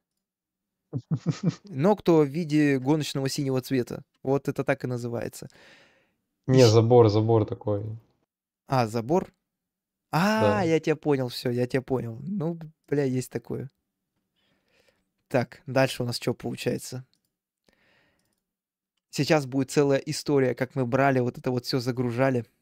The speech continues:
Speaker 2: Телегу щас такие хуяк все вместе. Это мы на выступление ехали. Ехали в соседний город. На-, называется Научный городок.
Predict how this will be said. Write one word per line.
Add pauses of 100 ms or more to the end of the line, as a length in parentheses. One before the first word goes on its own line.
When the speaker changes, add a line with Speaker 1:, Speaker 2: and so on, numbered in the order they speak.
(1700)
Speaker 2:
Телегу
щас
такие
хуяк
все
вместе. (220)
Это
мы
на
выступление
ехали. (500)
Ехали
в
соседний
город. (1400)
На-,
называется
Научный
городок.